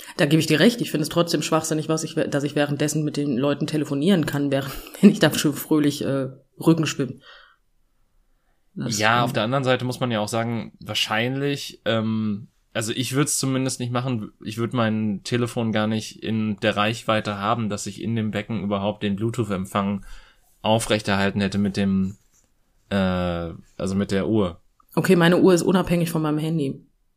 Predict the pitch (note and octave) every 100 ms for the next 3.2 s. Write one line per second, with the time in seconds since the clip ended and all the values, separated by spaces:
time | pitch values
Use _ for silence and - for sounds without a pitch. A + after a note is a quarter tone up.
0 | _ _ _ _ _ _ _ A#2+ B2 C#3+
1 | D3 C3 A2+ G2 F2 E2+ - - A2+ C#3+
2 | E3+ C3 B2+ D3 D3+ C#3+ C3 B2+ B2+ G#2+
3 | F#2 -